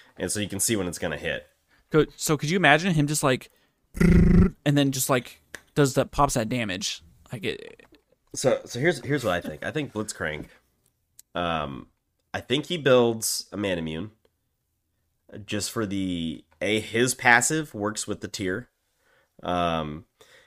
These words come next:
Speaker 1: and then B, he gets the A D. If you're getting total A D and you're stacking mana, you'd be fine there. And I think he also probably opts into, um,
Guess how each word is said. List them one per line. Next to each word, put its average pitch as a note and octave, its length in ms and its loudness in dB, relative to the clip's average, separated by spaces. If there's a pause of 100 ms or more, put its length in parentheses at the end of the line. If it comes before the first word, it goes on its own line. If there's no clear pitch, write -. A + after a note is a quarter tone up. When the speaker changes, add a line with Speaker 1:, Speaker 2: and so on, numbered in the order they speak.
(160)
Speaker 1:
and F#2 140 -4
then F2+ 100 -4
B, G#2 200 -4
he G#2 80 -4
gets F#2+ 240 -6
the D#2+ 160 -6
A F2+ 160 -2
D. F2 180 -4
If D#2+ 100 -8
you're F2 80 -10
getting F2 180 -6
total F2+ 320 -4
A F2 120 -6
D E2+ 260 -6
and E2 80 -6
you're D2+ 80 -10
stacking E2+ 380 -4
mana, F2 420 -4
you'd D#2+ 120 -16
be D#2 120 -12
fine F2 480 -4
there. A2 340 -4 (580)
And F2 120 -4
I F#2 60 -2
think C3 180 -6
he E3 120 -2
also D3 360 2
probably B2 480 0
opts - 420 -2
into, F#2 760 -4 (220)
um, D2+ 600 -10